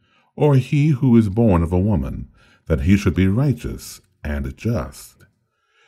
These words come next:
Behold, God puts no trust in his holy ones, angels. Indeed,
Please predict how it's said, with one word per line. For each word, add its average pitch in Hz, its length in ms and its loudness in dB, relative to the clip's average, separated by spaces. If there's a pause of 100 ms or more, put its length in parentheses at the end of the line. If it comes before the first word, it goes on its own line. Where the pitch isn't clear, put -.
(160)
Behold, 85 560 2
God 107 340 -2
puts - 260 -2
no 98 280 2
trust 85 520 -8
in 73 80 -4
his 76 160 -4
holy 69 280 -2
ones, 58 420 -12 (240)
angels. - 680 -4 (440)
Indeed, 71 680 0